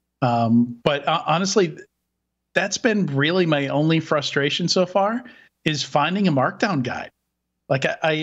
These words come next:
every now and then I search for it and it's like, uh, "Oh, we support Markdown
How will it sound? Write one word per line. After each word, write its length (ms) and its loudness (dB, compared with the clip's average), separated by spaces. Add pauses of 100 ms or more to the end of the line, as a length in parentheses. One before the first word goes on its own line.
every 220 -2
now 200 0
and 100 2
then 120 4
I 100 -2
search 360 -2
for 280 0
it 180 -4 (120)
and 120 -2
it's 240 0
like, 300 0
uh, 480 2
"Oh, 120 2
we 160 0
support 480 -2
Markdown 760 0